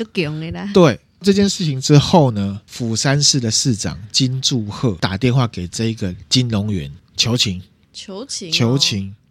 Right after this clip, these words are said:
Speaker 2: 金龙元说，在那之后一直有政府高层官员呢，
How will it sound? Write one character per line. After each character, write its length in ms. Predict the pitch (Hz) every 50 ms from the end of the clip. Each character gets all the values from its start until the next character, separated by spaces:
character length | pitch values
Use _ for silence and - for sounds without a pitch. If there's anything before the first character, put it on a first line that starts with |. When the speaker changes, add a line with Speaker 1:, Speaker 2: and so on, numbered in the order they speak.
| _ _ _
Speaker 2:
金 180 | - - 156 156
龙 220 | 143 123 127 123
元 100 | 113 113
说， 340 | 120 - - - 127 120 120 123
在 160 | - 156 143
那 140 | 139 139 135
之 240 | 127 - - 123 123
后 200 | 135 131 107 - -
一 100 | - 165
直 220 | 156 - 139 120 104
有 200 | 101 95 90 90 - -
政 180 | - 175 143
府 160 | 120 - 104
高 180 | 92 - 123 123
层 220 | 120 - 104 101
官 240 | 107 - 110 104 104
员 200 | 104 90 80 76 67
呢， 100 | 73